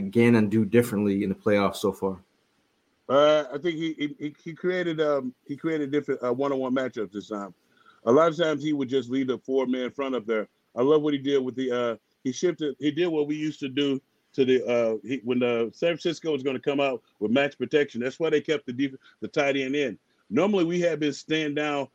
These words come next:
Speaker 2: inside of the tight end and let, and letting, and letting them double team our two interior guys and not, not creating the one-on-one. On that particular play, we, you saw Hassan Reddick kick out to the outside edge of the tight end to create a one-on-one matchup.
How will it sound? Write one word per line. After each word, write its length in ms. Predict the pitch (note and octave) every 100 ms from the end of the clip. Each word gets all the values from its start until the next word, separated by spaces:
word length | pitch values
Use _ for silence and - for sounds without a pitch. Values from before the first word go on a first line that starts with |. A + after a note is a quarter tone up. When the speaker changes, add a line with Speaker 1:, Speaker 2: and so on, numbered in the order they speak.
| _
Speaker 2:
inside 360 | D3 C#3+ D#3+ D3
of 60 | C3+
the 80 | A#2+
tight 320 | D3+ C#3+ C3+
end 260 | D#3 D#3 B2+ - _
and 140 | A2+ B2+
let, 200 | C#3+ C3+ A#2+
and 300 | B2+ B2 C3
letting, 340 | C#3+ C#3+ C3+ -
and 100 | B2
letting 220 | C#3 C#3
them 140 | B2+ A2+
double 220 | C#3+ C#3+
team 260 | D#3 D3
our 100 | C#3+
two 180 | C3+ D3+
interior 500 | C#3+ C#3 D#3+ D#3 C#3+
guys 320 | A#2 A#2+ A#2 A2+ _ _ -
and 140 | B2
not, 240 | C3 C3+ A2+
not 240 | D#3 D#3+
creating 280 | D#3 D#3 C#3+
the 60 | C#3+
one-on-one. 540 | D3+ D3 D#3 D#3 G#2+ - _ _ _ B2+
On 160 | B2+
that 240 | D3 F3 -
particular 380 | F3+ F3 D#3+
play, 260 | C#3+ F3+ D#3+
we, 180 | C#3 C#3+
you 120 | C3+
saw 260 | C3 D#3+ C#3+
Hassan 400 | C#3 C#3+ D3+ D3+
Reddick 280 | D#3+ D3+ A#2 _ _
kick 220 | - D#3 D#3+
out 160 | D3
to 100 | D3
the 120 | C3+
outside 400 | C#3 C#3 D3 C3+ B2+
edge 240 | D3 C3+
of 140 | C3+ A#2+
the 60 |
tight 320 | A2+ C#3 C3 D#3
end 240 | D3 B2+ _ _ _ -
to 100 | C3
create 400 | B2+ C3+ D3 C#3+ A#2+
a 80 |
one-on-one 500 | A2+ C#3 C3+ C3 B2
matchup. 400 | C#3 D3 - A#2